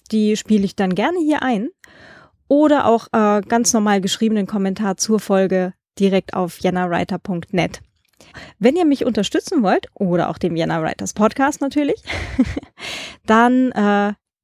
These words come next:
ja, freue ich mich riesig über zum Beispiel Auphonic-Stunden. Ähm, der Vienna Writers Podcast hat auch eine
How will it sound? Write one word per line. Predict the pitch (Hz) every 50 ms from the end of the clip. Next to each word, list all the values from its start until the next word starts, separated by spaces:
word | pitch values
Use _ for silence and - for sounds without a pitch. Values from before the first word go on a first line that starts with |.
| _ -
ja, | 311 415 277
freue | 254 - - 254 247
ich | 247 -
mich | 254 247 - - _ -
riesig | 202 175 269 330 381 - 339 330 330 - -
über | - 277 262 254 269 254 247 262
zum | - - 240 233
Beispiel | 214 233 - - 240 -
Auphonic-Stunden. | - 214 - 339 440 392 - - - - 175 - _ - 190 190 180 _ _ _ _ -
Ähm, | - 220 220 214 214 214 214 220 214 - _ _ _ _ _ _ -
der | 220 208 208 202 202 180 -
Vienna | 208 220 226 226 220
Writers | 208 202 190 - 202 180 -
Podcast | - 247 285 - - 320 277 - -
hat | 247 208 - -
auch | 190 185 180 - _ _ -
eine | 190 190 185 180 180 175 170 175 175 170 170 170 170 165 160 160